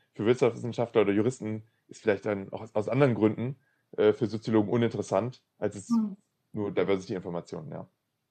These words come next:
Speaker 2: Kannst du was dazu sagen, wie deutsche oder auch U-S-Unternehmen in Südkorea aufgefasst werden? Also was westliche Unternehmen dort für einen Ruf haben? Also mich würde interessieren, mit welchen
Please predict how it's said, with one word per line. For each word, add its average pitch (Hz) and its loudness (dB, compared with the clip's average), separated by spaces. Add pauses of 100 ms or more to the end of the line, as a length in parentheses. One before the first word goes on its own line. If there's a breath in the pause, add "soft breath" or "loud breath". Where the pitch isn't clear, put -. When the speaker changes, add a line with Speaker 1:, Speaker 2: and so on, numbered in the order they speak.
(380)
Speaker 2:
Kannst 262 -4
du 247 -6
was 254 -6
dazu 240 -8
sagen, 226 -2
wie 214 -8
deutsche 240 -4
oder 196 -2
auch 208 -4
U-S-Unternehmen 247 -2
in 233 -4
Südkorea 220 -6
aufgefasst 269 -10
werden? 302 -6 (460)
Also 220 -6 (120)
was 220 -8
westliche 247 -6
Unternehmen 233 -2
dort 220 -6
für - -8
einen 202 -6
Ruf 202 -14
haben? 311 -4 (720)
Also 226 -4
mich 262 0
würde 254 -8
interessieren, 247 -2
mit 214 -4
welchen 220 -2